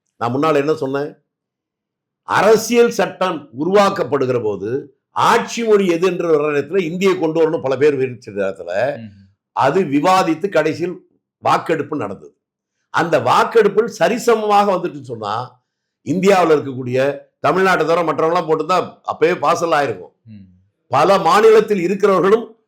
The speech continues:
Speaker 1: அது வேண்டாம் நினைத்ததுனாலதான் வாக்கெடுப்புல சம ஓட்டு கிடைச்சது.
Speaker 2: ம்.
Speaker 1: அதனால பல மா-, மற்ற இடத்துல இன்னும் இருக்காங்க. இந்தி எந்த ஒரு மாநிலத்துக்கோ இதுதான் இந்த மாநிலத்துக்கு உண்டான மொழி அப்படி போல சொல்ல முடியாது.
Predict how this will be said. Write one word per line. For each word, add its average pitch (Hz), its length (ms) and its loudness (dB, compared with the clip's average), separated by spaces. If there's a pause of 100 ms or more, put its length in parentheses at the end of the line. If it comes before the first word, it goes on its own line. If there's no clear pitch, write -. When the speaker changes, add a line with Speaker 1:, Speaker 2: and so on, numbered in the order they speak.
(120)
Speaker 1:
அது 147 220 -2
வேண்டாம் 196 540 2
நினைத்ததுனாலதான் 165 880 0 (220)
வாக்கெடுப்புல 185 540 2
சம 196 360 0
ஓட்டு 185 220 -2
கிடைச்சது. 110 340 -10 (500)
Speaker 2:
ம். 110 260 -20 (1120)
Speaker 1:
அதனால 165 380 2
பல 165 220 4
மா-, 180 220 0
மற்ற 131 280 -2
இடத்துல 226 260 2
இன்னும் 240 240 4
இருக்காங்க. 160 520 -2 (380)
இந்தி 240 720 -2
எந்த 220 380 0
ஒரு 226 200 6
மாநிலத்துக்கோ 196 760 2
இதுதான் 175 500 -2
இந்த 165 160 -2
மாநிலத்துக்கு 202 520 4
உண்டான 175 300 -2
மொழி 156 520 -4 (100)
அப்படி 151 300 -4
போல 170 200 0
சொல்ல 160 260 -2
முடியாது. 131 500 -6